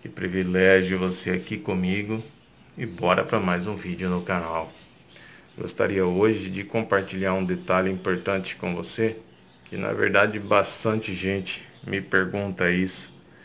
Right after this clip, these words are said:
é, com relação ao filtro Cayenne. Se vale a pena ou não colocar o filtro Cayenne, tá? Como vocês sabem, o meu filtro Cayenne, ele é o modelo do tipo inbox,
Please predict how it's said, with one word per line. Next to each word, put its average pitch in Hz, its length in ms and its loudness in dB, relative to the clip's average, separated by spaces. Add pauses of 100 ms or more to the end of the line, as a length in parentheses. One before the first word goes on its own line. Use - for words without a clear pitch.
(760)
é, 95 320 4
com 98 180 -2
relação 98 520 4
ao 98 160 2
filtro 117 420 -2
Cayenne. 90 580 0 (220)
Se - 360 0
vale 101 520 6
a 117 100 8
pena 104 560 0 (320)
ou 95 160 0
não 90 280 2
colocar 90 420 0
o 87 80 2
filtro 92 340 -6
Cayenne, 87 540 -4 (560)
tá? 90 160 4
Como 107 320 0
vocês 117 400 2
sabem, 123 500 0 (880)
o 113 120 -6
meu 131 360 8
filtro 131 440 0
Cayenne, 104 580 2 (760)
ele 92 160 -2
é 95 60 6
o 95 80 4
modelo 98 400 4
do 98 140 0
tipo 104 420 -2
inbox, 95 800 -2